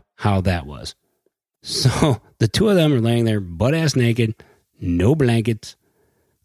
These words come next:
I walk by on my way to my car to get it to go to school. He opens one eye,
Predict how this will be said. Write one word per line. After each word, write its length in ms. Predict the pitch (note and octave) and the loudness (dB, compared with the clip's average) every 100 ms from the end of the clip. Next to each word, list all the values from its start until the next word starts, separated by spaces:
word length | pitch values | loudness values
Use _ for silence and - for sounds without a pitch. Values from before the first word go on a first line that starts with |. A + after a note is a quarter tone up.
| - | -6
I 120 | A2 | -2
walk 320 | D3+ D3+ C3+ - | 0 0 0 0
by 200 | B2+ B2+ | 0 2
on 100 | A#2+ | 2
my 120 | A2+ | 2
way 160 | A2+ | 2
to 80 | A#2 | 2
my 220 | G#2+ G#2+ | 2 0
car 380 | A2+ - F#2 F#2 - | -2 -2 -2 -2 -4
to 80 | - | -8
get 200 | F2+ G2 | -4 0
it 160 | G#2 F#2+ | 0 -2
to 60 | |
go 140 | G2 G2+ | -2 0
to 60 | |
school. 500 | G2+ - F#2 F#2 F2+ _ _ _ _ _ _ | 0 -2 -2 0 -2 _ _ _ _ _ _
He 400 | - G2+ F2+ E2 _ | -4 -2 -2 -6 _
opens 360 | - D3+ E3 C#3 | -2 2 2 2
one 340 | G#2 A#2 D3 - | 0 0 0 -2
eye, 440 | A#2+ A2+ A2 G#2 | -2 0 0 -2